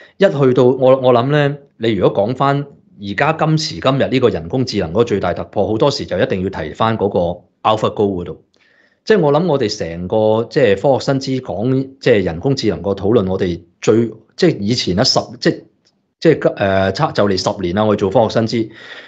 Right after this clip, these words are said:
如果講科普節目，就我哋，我同台長你唔止做十年添啦。咁開頭我由 AlphaGo 講起，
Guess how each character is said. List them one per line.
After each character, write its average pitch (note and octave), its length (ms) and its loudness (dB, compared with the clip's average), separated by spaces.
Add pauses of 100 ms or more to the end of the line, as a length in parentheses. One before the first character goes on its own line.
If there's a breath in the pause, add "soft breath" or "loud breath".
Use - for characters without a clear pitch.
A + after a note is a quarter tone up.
如 A#2+ 200 4
果 - 80 -4
講 C3+ 200 2
科 D#3 100 4
普 C#3 160 2
節 B2+ 160 -2
目， G#2 60 0
就 G#2 160 -2
我 F#2+ 200 0
哋， G#2+ 100 0
我 G#2+ 200 2
同 - 20 -4
台 F2 160 -4
長 G#2+ 200 0
你 G#2+ 100 4
唔 F2 120 -2
止 G#2 140 -6
做 A2 140 0
十 G2 140 -6
年 D2+ 160 -10
添 G2+ 140 -2
啦。 E2 120 -6 (1040 loud breath)
咁 F3+ 120 4
開 G3+ 260 4
頭 A2+ 140 -2
我 G2 140 2
由 E2+ 80 0
AlphaGo B2+ 500 -2
講 F#2 260 -4
起， E2+ 220 -8